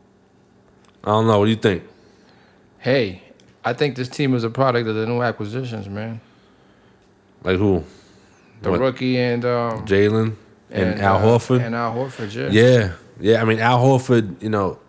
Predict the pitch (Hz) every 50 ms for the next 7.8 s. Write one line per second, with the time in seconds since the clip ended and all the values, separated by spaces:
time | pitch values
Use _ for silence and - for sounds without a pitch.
0 | _ _ _ _ _ _ _ - 101 98 - - 87 101 107 113 127 139 139 131
1 | 120 107 107 104 104 104 104 104 101 104 101 92 92 95 92 - - 104 95 -
2 | 104 104 95 - - - 113 113 110 95 - 101 98 95 92 90 92 90 - 101
3 | 92 90 87 85 - - - - - - - _ 95 98 87 90 104 95 90 104
4 | 98 98 95 87 90 95 92 90 98 95 95 90 85 - - - - - 85 92
5 | 92 87 - - 107 95 92 90 - - 95 87 78 78 - - 104 98 92 80
6 | - - - 82 78 71 - 80 78 - 101 101 - - - 98 95 98 98 98
7 | 95 95 92 90 87 90 98 98 92 92 87 87 85 80 78